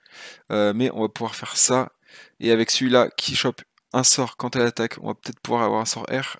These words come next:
Il faut espérer, nickel. C'est un sort R qui arrive. C'est parfait.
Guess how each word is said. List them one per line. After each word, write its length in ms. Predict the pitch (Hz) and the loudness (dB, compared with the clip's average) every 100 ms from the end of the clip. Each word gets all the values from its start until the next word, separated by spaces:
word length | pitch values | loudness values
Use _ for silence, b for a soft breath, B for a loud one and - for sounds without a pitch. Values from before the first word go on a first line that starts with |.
| _ - | _ -18
Il 80 | |
faut 120 | - 120 | -8 -8
espérer, 380 | - 120 123 - | -4 -2 -2 -4
nickel. 520 | 107 127 - 113 98 - b b b b _ | -8 -8 -2 -2 -2 -10 b b b b _
C'est 200 | - 139 | 2 4
un 80 | 135 | 4
sort 200 | - 131 | 2 2
R 220 | 123 - | -2 -2
qui 140 | - | 0
arrive. 360 | 123 123 131 127 _ _ _ _ _ _ _ _ | 0 0 -2 -8 _ _ _ _ _ _ _ _
C'est 220 | - - | -2 -2
parfait. 600 | 143 127 - - 131 127 | 0 -2 -4 -2 0 -2